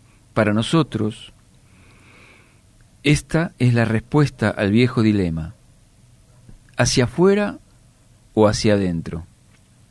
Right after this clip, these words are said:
Mundo versus individuo, revolución o evolución, etcétera.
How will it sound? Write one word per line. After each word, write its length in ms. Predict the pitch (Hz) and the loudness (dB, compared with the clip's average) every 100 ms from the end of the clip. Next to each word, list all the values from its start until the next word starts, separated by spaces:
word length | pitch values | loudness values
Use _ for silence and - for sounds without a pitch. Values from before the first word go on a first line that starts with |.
| _ _ _ _ - _ _ _ _ - - - - | _ _ _ _ -20 _ _ _ _ -20 -16 -10 0
Mundo 640 | 147 180 185 185 202 226 - _ | 2 4 4 4 0 -6 -12 _
versus 640 | 117 139 143 - 156 - - - _ | 0 0 0 -4 -8 -10 -20 -20 _
individuo, 800 | 123 123 120 131 117 90 80 85 - - - _ - - _ _ - _ - - - 113 | 2 4 4 4 4 2 -2 -8 -14 -20 -20 _ -20 -20 _ _ -20 _ -20 -20 -8 -2
revolución 1080 | 117 117 110 117 117 - 151 170 190 202 - _ | 0 2 2 2 0 0 2 2 0 -4 -10 _
o 280 | 123 139 117 - - | 2 2 0 -12 0
evolución, 920 | 139 127 113 104 - 98 82 76 82 - - - - - | 2 4 2 0 -6 -8 -8 -10 -14 -20 -20 -20 -20 -12
etcétera. 580 | 98 - 85 - 78 | -8 -6 -8 -8 -14